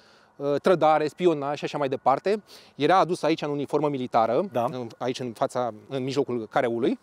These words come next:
Speaker 1: După cum se vede aici, avem aici pe, uh, degradarea, uh, ofițerului, majorului Grigore Vărzaru, acesta este.
Speaker 2: Da.
Speaker 1: Uh, ve-, vedem cum toți, uh, militarii sunt, uh, așezați pe laturile, uh, cazarmei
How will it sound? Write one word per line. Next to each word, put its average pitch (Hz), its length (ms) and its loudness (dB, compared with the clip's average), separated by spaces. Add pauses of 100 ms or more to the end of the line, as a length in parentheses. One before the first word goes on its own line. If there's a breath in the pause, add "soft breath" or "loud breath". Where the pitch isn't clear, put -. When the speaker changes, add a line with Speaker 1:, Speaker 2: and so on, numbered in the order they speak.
(500 loud breath)
Speaker 1:
După 190 160 0
cum 185 120 0
se 175 140 2
vede 175 160 4
aici, 156 240 2 (1120)
avem 156 260 2
aici 160 240 2
pe, 151 300 2
uh, 143 160 -2
degradarea, 143 600 4
uh, 127 440 0 (400 soft breath)
ofițerului, 147 520 2
majorului 151 440 4
Grigore 143 280 2
Vărzaru, 139 560 2 (420)
acesta 135 360 0
este. 127 380 -2 (180)
Speaker 2:
Da. 123 60 -12 (520 loud breath)
Speaker 1:
Uh, 160 100 6
ve-, 160 320 0
vedem 156 240 0
cum 156 140 -4
toți, 147 340 0
uh, 139 260 4
militarii 139 540 0 (120)
sunt, - 320 -10
uh, 135 80 -4 (320)
așezați 131 320 -2
pe - 80 -4
laturile, 120 520 -2
uh, 110 100 -12 (400)
cazarmei 135 500 0